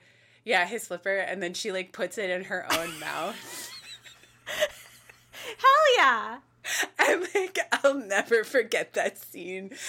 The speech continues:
Speaker 1: as long as I live, of her just, like, it's just like, yeah, this very hot man then suddenly transformed into, like, having lost several very important front teeth.
Speaker 2: Can you imagine living in a world where even if you lost important teeth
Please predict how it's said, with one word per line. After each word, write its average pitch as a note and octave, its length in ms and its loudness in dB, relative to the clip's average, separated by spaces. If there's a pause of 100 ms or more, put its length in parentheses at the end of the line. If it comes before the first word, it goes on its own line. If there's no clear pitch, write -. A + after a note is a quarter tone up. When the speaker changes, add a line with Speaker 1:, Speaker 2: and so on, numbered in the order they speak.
(180)
Speaker 1:
as G3+ 280 -2
long F3 460 -4
as F#3+ 180 -6
I F#3 200 -2
live, E3 480 -6
of G3 180 -8
her F3+ 260 -2
just, F#3+ 220 -10
like, F3 400 -6 (640)
it's A3+ 220 -4
just A#3+ 160 -12
like, G#3+ 200 -4
yeah, G#3+ 160 2
this F#3 180 -8
very F3+ 240 0
hot F3+ 300 -6
man F3 240 -6
then E3 160 -10
suddenly E3+ 340 -10
transformed E3 800 -10
into, D3+ 200 -18
like, D3+ 220 -14
having D3+ 380 -12
lost D3 340 -14
several D3 360 -12
very D3+ 340 -14
important D3+ 640 -14
front - 340 -14
teeth. - 160 -18
Speaker 2:
Can F4 80 -6
you B4 100 -6 (100)
imagine G3+ 720 -8 (120)
living F#3+ 280 -10
in F#3+ 80 -8
a F#3+ 60 -6
world F3+ 520 -8
where F3+ 140 -10
even G3+ 320 -10
if A3+ 160 -12
you G#3 160 -10
lost E3+ 460 -6
important F3 520 -8
teeth - 400 -12